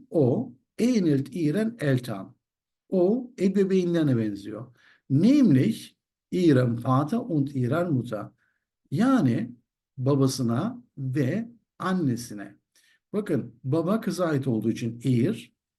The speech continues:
ama ihrem oluyor. Neden? Çünkü E'nin datif istediği için der artikeli Vater'in ne oluyor? D'ye dönüşüyor. Ne yaptı? İrem oldu. E'meyi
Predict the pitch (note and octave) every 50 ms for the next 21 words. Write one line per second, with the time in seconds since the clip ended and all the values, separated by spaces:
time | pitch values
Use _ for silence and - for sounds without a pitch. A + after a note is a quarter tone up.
0 | _ _ _ _ _ _ _ - D3 D#3+ F#3 F#3+ F#3 - F#3 G3 A3+ A#3 A3+ F#3+
1 | D#3 C3+ C3+ C3+ B2+ A#2+ A#2+ A#2+ B2 E3 E3+ E3 F#3 G#3 G#3+ - F#3+ - D#3+ C3
2 | A#2+ - - - _ _ _ _ _ - E3 F#3 G#3+ G#3 D#3 D3 F#3 G3+ - D#3+
3 | D#3 D#3 D3 B2+ A#2 - - C#3+ C3 A#2+ A2 - - G3+ A3+ A3+ - _ _ _
4 | _ - C3+ B2 A#2 D#3+ F3 F#3+ F3+ B2+ G2+ - - _ - A#2 A2+ A2 - -
5 | - C3 A#2+ A2+ - - A#2 G#2 G#2+ - A2+ C3 F#3+ A3+ A3+ F#3+ F3+ E3+ B2 B2+
6 | F#3+ G3 D#3+ E3 D3+ D3 B2+ G#2+ A2 G#2+ - - G3+ A3+ B3 B3 - - _ _
7 | _ - F3 E3 C3 B2+ - - A#2 - - - E3+ F3 E3 D3+ B2 A#2+ A2 G2
8 | G2 G2 F#2+ - - A2+ G#2+ G#2 G2+ A2 G#2 - C#3 D3 D3 D3 C3 A2+ A#2+ D#3+
9 | G3+ A3+ A3 -